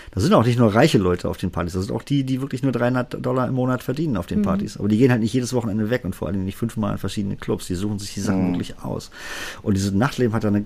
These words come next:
Speaker 1: ganz andere Wertigkeit. Das ist ein absolutes Highlight, so. Das ist jetzt ein Extrembeispiel natürlich.
Speaker 3: Mhm.
Speaker 1: Aber gerade was mir in Berlin aufgefallen ist, ach, Gästeliste, nee, ja, dann komm ich nicht. Oder irgendwo anders. Und
Speaker 3: Ja.
Speaker 1: manche Leute stehen an, an so einem Wochenende auf fünf Partys auf der Gästeliste.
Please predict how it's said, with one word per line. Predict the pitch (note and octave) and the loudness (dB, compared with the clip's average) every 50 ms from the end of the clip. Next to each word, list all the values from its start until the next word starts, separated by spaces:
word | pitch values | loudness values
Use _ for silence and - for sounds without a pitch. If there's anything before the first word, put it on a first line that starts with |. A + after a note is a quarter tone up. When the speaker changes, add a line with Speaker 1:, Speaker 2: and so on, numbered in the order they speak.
| - - | -2 -2
Speaker 1:
ganz | - C3+ C3+ C#3 C3 - - - - - | -2 -2 0 -2 -4 -4 -6 -8 -10 -6
andere | A#2+ B2 C3 B2+ A#2+ A#2+ A#2 A2 | -2 0 0 0 0 0 -2 -2
Wertigkeit. | A2+ A#2 A2+ - - - - - - - | -2 -2 -4 -4 -8 -8 -6 -6 -6 -6
Das | F2+ - | -6 -6
ist | - | -6
ein | G2 - F#2+ F#2 - - | -6 -6 -8 -10 -10 -8
absolutes | - C3+ - - B2+ A2+ - - - - - - - | -8 -10 -8 -6 -6 -6 -4 -6 -6 -8 -8 -8 -6
Highlight, | - C#3 - - - - - - | -4 -4 -2 -2 -4 -6 -6 -6
so. | - - - - - - - - - - - - - | -6 -4 -4 -6 -8 -10 -12 -12 -12 -14 -10 -6 0
Das | G#2 F#2+ | 2 2
ist | G#2+ | 2
jetzt | G2+ A2+ | 4 4
ein | A2+ | 2
Extrembeispiel | G2+ - - - A#2 C3 C3+ A#2+ G#2+ F#2+ F#2+ - - G#2+ G2 F#2 | 2 2 4 8 8 10 10 10 8 6 4 4 2 2 2 2
natürlich. | F#2 F2+ - - G2 A2 G#2 | 2 0 0 0 2 2 4
Speaker 3:
Mhm. | G#2+ A2 A2 A2 - - - - - - - - - - - | 4 2 2 0 -4 -12 -18 -18 -20 -20 -20 -12 -8 -6 -4
Speaker 1:
Aber | - F#2 F#2+ G2 | -2 0 0 0
gerade | F2+ A2+ B2+ D#3 | 2 2 4 4
was | D3 B2 - | 4 4 4
mir | B2+ | 4
in | A2+ G#2 | 4 4
Berlin | G2+ F#2+ B2 C#3 | 4 2 2 2
aufgefallen | B2+ B2+ - - A2+ - - A2+ A2+ A2+ G#2+ | 0 -2 -4 -6 -8 -4 -2 0 2 2 2
ist, | G#2 - - - | 0 -2 -4 -2
ach, | G#2+ A2+ A#2 - - - - - - - - - - | 0 0 0 0 -4 -10 -18 -20 -20 -20 -20 -12 -4
Gästeliste, | - D#3 C#3+ - - C#3+ C#3+ C3 - - B2+ | 0 0 2 4 4 4 4 4 4 6 8
nee, | A2+ G#2+ A#2+ | 10 10 10
ja, | B2 A2 G#2 G#2+ | 10 10 10 8
dann | G#2+ G#2 | 8 6
komm | F2 - G#2 G#2 A2 | 4 4 2 2 2
ich | G#2 | 2
nicht. | G2+ F#2+ F2 - - - - - - - | 2 0 -2 -4 -8 -12 -14 -14 -10 -2
Oder | - G2+ G2 | 2 4 6
irgendwo | F#2+ G2+ G2 G2+ G2 | 6 6 6 4 4
anders. | F#2 G2+ A2 G2+ - | 4 4 4 4 2
Und | G2+ F#2+ G2 G2+ | 2 0 2 4
Speaker 3:
Ja. | A2 G#2 G2+ G2 | 6 6 6 6
Speaker 1:
manche | G2 A2 A#2 A2 A#2 | 6 4 4 4 6
Leute | A#2 A#2 A2+ | 6 6 4
stehen | - - C3 A#2+ A2 | 4 2 2 2 2
an, | A#2 A2 G#2+ - | 2 0 -2 -2
an | - A2 A2 A2 - B2 A#2 | -6 -6 -6 -4 -2 -2 0
so | A2+ | 0
einem | A2+ A#2 | 0 0
Wochenende | B2 B2+ B2 A#2+ B2 | 0 0 2 2 2
auf | A#2 A2 | 2 0
fünf | - C3+ B2+ - - | 0 -4 -4 -2 0
Partys | B2+ B2+ C3 B2+ | 0 0 0 0
auf | B2+ - | -2 -2
der | - C3 | -2 -2
Gästeliste. | D3+ D3 - - G2+ F#2+ F2+ - - - | -2 -2 -2 -4 -4 -6 -6 -6 -8 -12